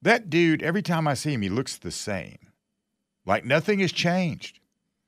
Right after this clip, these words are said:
And for you people with hair, you know that's not the way it goes. That is, and even me, which I have no hair, my face still ages.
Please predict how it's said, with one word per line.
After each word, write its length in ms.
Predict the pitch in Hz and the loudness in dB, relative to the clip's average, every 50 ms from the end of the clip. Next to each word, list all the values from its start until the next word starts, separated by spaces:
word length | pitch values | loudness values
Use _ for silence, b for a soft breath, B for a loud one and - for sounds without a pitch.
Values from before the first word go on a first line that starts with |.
| _ _ _ _ _ _ _ _ _ _ - | _ _ _ _ _ _ _ _ _ _ -2
And 160 | 113 117 - | -2 -2 0
for 80 | 143 | 2
you 160 | 156 185 240 240 | 4 4 4 4
people 260 | 226 233 220 165 175 | 4 4 4 4 4
with 140 | 160 147 113 | 4 4 6
hair, 260 | 151 214 233 214 156 | 6 6 6 6 4
you 220 | 131 123 180 220 | 4 2 2 2
know 240 | 214 202 220 226 208 | 4 6 6 6 6
that's 340 | 147 120 - - - - - | 6 4 4 2 2 0 0
not 320 | 160 185 208 180 - - | 4 4 4 4 4 0
the 80 | - 127 | -2 0
way 280 | 131 151 160 160 135 | 4 4 4 4 4
it 180 | 123 - - 104 | 2 -2 -2 0
goes. 500 | 95 139 185 202 - - - - - - _ _ _ _ _ _ _ _ _ _ _ _ _ _ _ | 4 4 6 4 4 0 -8 -12 -12 -14 _ _ _ _ _ _ _ _ _ _ _ _ _ _ _
That 180 | - 156 202 202 | 6 6 6 6
is, 120 | 185 131 | 6 2
and 200 | 165 - 139 131 | 2 2 4 4
even 260 | 175 208 190 190 151 | 4 4 4 2 2
me, 200 | 139 190 254 220 | 2 2 2 0
which 380 | - - 71 71 90 98 90 - - - - 101 - - | -2 -4 -8 -10 -8 -8 -8 -8 -10 -10 -10 -8 -2 2
I 160 | 101 123 127 | 2 4 4
have 160 | 127 107 87 | 4 2 2
no 180 | 123 170 190 143 | 2 2 2 2
hair, 160 | 104 90 78 | 2 0 0
my 180 | 82 87 92 | 0 0 -2
face 400 | 92 - - - 143 165 175 - | -2 -2 0 0 0 2 0 -2
still 280 | - - - 98 80 62 64 | -6 -6 -6 -6 -8 -8 -10
ages. 320 | 71 - - - 101 - | -14 -14 -14 -16 -18 -20